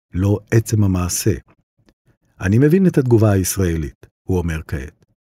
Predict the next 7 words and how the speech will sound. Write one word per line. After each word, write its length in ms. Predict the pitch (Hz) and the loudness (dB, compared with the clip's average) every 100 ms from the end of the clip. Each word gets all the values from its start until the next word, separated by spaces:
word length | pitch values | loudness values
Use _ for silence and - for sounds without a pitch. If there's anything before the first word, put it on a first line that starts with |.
| - | -4
"ידעתי 560 | 95 85 117 127 76 | -2 0 0 -2 -6
שתהיה 580 | 69 - 82 98 92 87 | -8 -10 -2 0 0 -2
תגובה, 400 | - - 92 78 - _ _ _ _ | -6 -6 -6 -6 -10 _ _ _ _
אבל 160 | 80 78 | -10 -10
תגובה 460 | - 92 87 110 | -8 -8 -2 -2
באכזריות 800 | 82 82 - 92 90 85 98 139 | -2 -4 -4 -4 -2 -2 0 -2
כזאת 500 | - 98 90 151 - | -2 -2 0 -2 -4